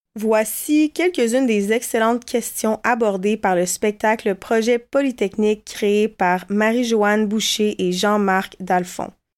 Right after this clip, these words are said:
En ce moment, il y a une armée de Marc Lépine dans le monde.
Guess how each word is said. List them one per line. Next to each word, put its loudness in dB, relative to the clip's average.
En 2
ce 0
moment, 2
il -2
y 0
a 0
une -2
armée -2
de 0
Marc -2
Lépine 0
dans 0
le 2
monde. -4